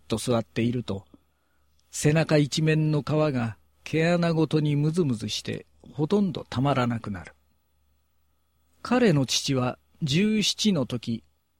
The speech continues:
家中の一人を切り殺して、それがため切腹をする覚悟をしたと自分で常に人に語っている。父の考えでは、叔父の解釈を自分がして、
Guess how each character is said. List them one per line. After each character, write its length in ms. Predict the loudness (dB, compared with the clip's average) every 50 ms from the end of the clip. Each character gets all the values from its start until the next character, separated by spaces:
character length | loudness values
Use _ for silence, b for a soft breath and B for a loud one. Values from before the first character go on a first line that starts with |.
| _ _ 0
家 180 | 2 2 2
中 240 | 4 2 0 0 0
の 120 | 0 -2
一 220 | -2 -2 0 0 0
人 160 | 0 -2 -6
を 40 | -6
切 160 | -6 -4 -4
り 120 | -2 -2 -2
殺 200 | -2 -2 -2 -2
し 100 | -4 -4
て、 220 | -10 -12 -14 -14 _ b b b b b b b b b b b b
そ 220 | b -4 0 4 4
れ 80 | 6 6
が 140 | 4 4 2
た 120 | 2 2
め 140 | 2 0 0
切 240 | 2 0 0 0 _ -10
腹 280 | -16 -10 -2 0 2 2
を 60 | 2
す 160 | 2 0 0
る 140 | 0 0 0
覚 260 | 0 -2 0 0 0
悟 160 | 0 0 0
を 80 | 0 0
し 100 | -2 -2
た 140 | -2 -4 -4
と 240 | -4 -6 -8 -8 _ _ _ -8 -4
自 200 | 0 2 2 2
分 240 | 2 2 2 2
で 140 | 2 2 0
常 300 | 0 0 0 0 2 2
に 120 | 0 -2 -4
人 240 | -6 -2 -2 0
に 120 | 0 0 -2
語 100 | -2 -4
っ 200 | -6 -6 -6 -8
て 200 | _ -10 -10 -10
い 80 | -10 -12
る。 100 | -16 -18 _ _ _ _ _ _ _ _ _ _ _ _ _ _ _ _ _ _ _ _ _ _ _ _ _ -10
父 320 | -8 -6 -4 0 0 2 2
の 120 | 2 2
考 260 | 0 0 2 2 4 6 6
え 100 | 6 4
で 100 | 4 0
は、 260 | -2 -2 -4 -6 -8 _ _ _ _ _ _ _ _ -6 2
叔 180 | 4 6 6
父 140 | 6 6 6
の 140 | 6 4 4
解 200 | 4 4 2 4
釈 300 | 4 2 0 0 0 -2
を 60 | -2
自 180 | -2 -2 -2 -2
分 220 | 0 0 0 0
が 100 | 0 0
し 140 | -2 -2 -2
て、 220 | -2 -2 -2 -2